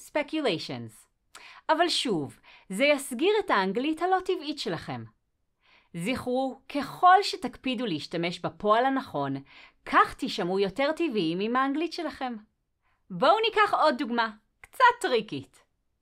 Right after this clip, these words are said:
The strike spelled disaster for the economy. גם כאן, מה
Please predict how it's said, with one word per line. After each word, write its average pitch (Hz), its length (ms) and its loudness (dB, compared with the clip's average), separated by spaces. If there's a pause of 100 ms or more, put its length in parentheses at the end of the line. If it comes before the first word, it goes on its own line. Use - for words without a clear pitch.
(460)
The 240 80 4
strike 247 680 2 (200)
spelled 185 380 2 (120)
disaster 175 800 0
for 302 140 -2
the 302 260 -6
economy. 151 460 -2 (1000)
גם 277 300 4
כאן, 185 360 0 (280)
מה 370 140 2